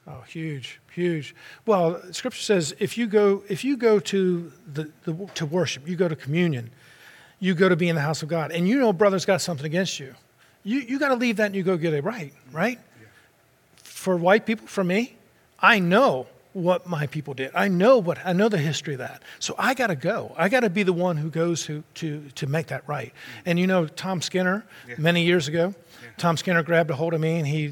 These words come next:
Speaker 1: told me the story, uh, in Africa of two tribes that were fighting for many years. And so lo-, they've been fighting for so long, they had forgotten why they were fighting.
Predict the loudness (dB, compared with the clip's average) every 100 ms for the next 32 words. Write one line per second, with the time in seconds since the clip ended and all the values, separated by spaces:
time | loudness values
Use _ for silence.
0 | -8 -8 -4 -4 -6 -4 -2 -2 -4 -6
1 | -6 -4 -2 -2 -2 -8 -8 -8 -8 -4
2 | -4 -4 -8 -12 -8 -6 -6 -10 -18 -18
3 | -8 -4 -4 -2 -2 -2 -4 -8 -2 0
4 | 0 0 0 0 -2 -2 -4 -8 -4 -2
5 | 0 0 -2 -4 -6 -6 -4 -4 -4 -8
6 | -16 -18 -20